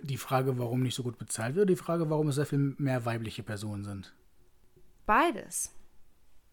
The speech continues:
Speaker 1: Mhm.
Speaker 2: Und was ich nämlich einmal gelesen habe, dass automatisch ein Beruf,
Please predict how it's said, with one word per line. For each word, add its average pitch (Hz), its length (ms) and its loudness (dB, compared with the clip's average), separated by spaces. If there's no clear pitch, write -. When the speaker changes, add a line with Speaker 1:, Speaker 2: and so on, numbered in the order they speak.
Speaker 1:
Mhm. 110 420 -8
Speaker 2:
Und 202 100 -4
was 202 180 0
ich 370 200 0
nämlich 240 300 6
einmal 208 240 2
gelesen 196 500 0
habe, 190 340 -4
dass 214 460 -6
automatisch 214 960 0
ein 214 200 0
Beruf, 202 760 -2